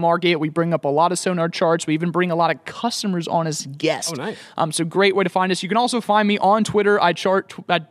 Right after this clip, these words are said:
Speaker 1: tweet charts all day long. Keep up with the market. Uh, it's Tanner D Hart F W, Tanner D Hart Freightwaves. Uh, check me out on Twitter.
Speaker 2: Yeah. Prediction? By the end of the summer, what will the spot rate be? Drive and spot rate.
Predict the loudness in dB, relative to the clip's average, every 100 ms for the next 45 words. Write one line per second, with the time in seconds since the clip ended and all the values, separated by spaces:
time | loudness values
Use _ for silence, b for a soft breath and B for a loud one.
0 | -12 -2 0 0 -2 0 0 0 2 4
1 | 2 2 0 0 -2 -2 -2 -2 -2 -4
2 | -2 -2 -2 -4 -2 -2 -4 -6 -4 -2
3 | -4 0 2 2 2 0 0 -2 -2 -2
4 | -6 -6 -4 -4 -6 -4 -4 0 -2 -2
5 | -6 B B -2 0 -2 -8 -8 -8 -8
6 | -6 -8 _ _ _ -16 -16 -16 _ _
7 | _ _ _ -16 -12 -10 -12 -16 -18 _
8 | _ _ -6 -4 -2 -2 -4 -2 0 0
9 | -4 -10 -2 -2 0 0 0 2 0 -4
10 | _ _ _ _ _ _ _ _ _ -14
11 | -6 -6 -6 -16 -14 -16 -16 _ -10 -8
12 | -10 -16 -16 -14 -16